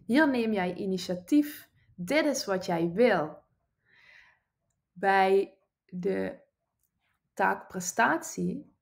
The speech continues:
zit ook het werken met je hart. Waar hou jij van? Wat doe jij graag? Wie heb jij lief? Hoe heb jij jezelf lief?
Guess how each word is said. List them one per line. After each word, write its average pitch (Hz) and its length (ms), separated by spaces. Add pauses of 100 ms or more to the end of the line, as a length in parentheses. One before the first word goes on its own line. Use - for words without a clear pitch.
zit - 300
ook 226 400
het 240 160
werken 294 400
met 175 220
je 185 60
hart. 185 640 (720)
Waar 254 220
hou 311 280
jij 190 220
van? 180 400 (300)
Wat 247 200
doe 349 140
jij 247 220
graag? - 560 (1040)
Wie 311 260
heb 277 180
jij 202 220
lief? 285 480 (380)
Hoe 330 220
heb 226 140
jij 180 180
jezelf 262 540
lief? 175 380